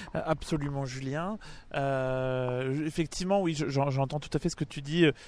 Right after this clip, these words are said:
finalement, c'est vrai que l'année dernière, on avait eu, euh, un immense coup de cœur, euh,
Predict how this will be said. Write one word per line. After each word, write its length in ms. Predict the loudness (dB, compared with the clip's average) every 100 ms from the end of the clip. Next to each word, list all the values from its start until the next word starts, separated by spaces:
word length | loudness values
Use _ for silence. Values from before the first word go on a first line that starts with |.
| -18 -12
finalement, 420 | -4 0 4 4
c'est 140 | 4
vrai 100 | -4
que 80 | 0
l'année 160 | 2 4
dernière, 380 | 4 4 4
on 100 | 4
avait 260 | 2 2 2
eu, 200 | 4 4
euh, 80 | 2 0 -20 -20 -20 -8
un 240 | -6 -4 -2
immense 500 | -2 2 4 2 0
coup 140 | -8
de 80 | -10
cœur, 600 | -2 4 6 6 6 2 0 -16 -12
euh, 680 | 0 4 4 6 6 6 4